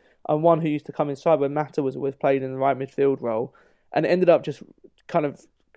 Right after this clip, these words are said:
um, di-, disrupting the balance of the team because we'd have one side of the pitch where everything was going down the line and hugging the touchline, and then one side of the pitch where everything came inside and we're trying to play narrow,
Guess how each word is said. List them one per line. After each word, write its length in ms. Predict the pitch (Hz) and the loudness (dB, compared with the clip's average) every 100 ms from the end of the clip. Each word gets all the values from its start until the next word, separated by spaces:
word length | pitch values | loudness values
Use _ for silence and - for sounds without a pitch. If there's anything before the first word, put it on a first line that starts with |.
| _ - | _ -2
um, 400 | 151 147 135 135 - _ - | 2 2 2 -4 -16 _ -4
di-, 160 | 165 - | -4 -2
disrupting 440 | 165 - 180 - 160 | -6 0 0 0 -6
the 80 | |
balance 340 | 143 156 139 143 | 0 0 0 -6
of 80 | 147 | -14
the 80 | |
team 300 | 147 196 175 | -4 0 0
because 340 | 135 135 143 - - - - _ | 0 2 0 0 -12 -20 -20 _
we'd 100 | - | 2
have 100 | 151 | 4
one 160 | 165 180 | 4 4
side 180 | 175 156 | 4 4
of 60 | |
the 80 | 143 | 2
pitch 320 | - 160 147 | 2 2 2
where 300 | 156 143 123 - | 4 6 4 6
everything 300 | 165 156 156 | 6 6 2
was 100 | 147 | 0
going 200 | 156 147 | 2 2
down 180 | 143 139 | 4 4
the 60 | 135 | 6
line 320 | 139 139 135 | 4 4 2
and 180 | 135 131 | -4 -10
hugging 320 | - 165 156 | -2 -2 0
the 80 | 135 | -4
touchline, 580 | 151 135 - 117 117 135 - _ _ - | 0 0 -2 -4 -4 -6 -14 _ _ 0
and 80 | 160 | 2
then 120 | 156 | 4
one 160 | 170 | 4
side 160 | 165 151 | 6 6
of 80 | 143 | 6
the 40 | |
pitch 280 | 143 156 156 | 4 2 4
where 100 | 147 | 4
everything 300 | 147 139 143 | 4 0 -4
came 200 | 160 143 | -2 -2
inside 360 | 139 - 151 139 | -4 4 6 8
and 100 | 139 | 4
we're 60 | |
trying 220 | 139 151 | 2 0
to 40 | 143 | 2
play 180 | 151 139 | 2 2
narrow, 520 | 156 156 123 120 | 4 4 4 2